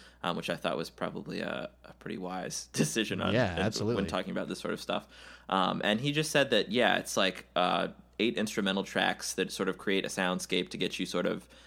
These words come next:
Speaker 1: mentally in a space for the last song, which he wrote, which is
Speaker 2: Right.
Speaker 1: pretty explicitly about that. And along with that, he sort of explicitly, uh,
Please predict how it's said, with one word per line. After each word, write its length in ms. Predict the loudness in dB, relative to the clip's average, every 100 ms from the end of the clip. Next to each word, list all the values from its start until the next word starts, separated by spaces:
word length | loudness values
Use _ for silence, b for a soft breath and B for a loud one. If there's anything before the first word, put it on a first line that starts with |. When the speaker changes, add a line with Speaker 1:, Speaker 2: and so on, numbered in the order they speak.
| B B B -20 -4
Speaker 1:
mentally 540 | 2 2 2 4 4
in 100 | 4
a 40 | 2
space 580 | 4 4 4 0 -8 -8
for 240 | -2 0
the 140 | 0
last 300 | 0 0 -2
song, 200 | -6 -6
which 140 | -8 -8
he 80 | -6
wrote, 240 | -4 -4
which 160 | -4 -2
is 100 | -2
Speaker 2:
Right. 260 | -2 -6 -8
Speaker 1:
pretty 160 | -6
explicitly 480 | -4 -4 -4 -2 -2
about 260 | 0 -2 0
that. 140 | 4
And 100 | 6
along 240 | 6 6 4
with 140 | 2
that, 200 | 0 0
he 280 | -2 -2 -4 B B B B
sort 220 | -10 -4 -4
of 180 | -6 -16 _
explicitly, 960 | -6 -4 -2 -2 -2 -4 -2 -2 -2 -2
uh, 400 | 0 0 0 -4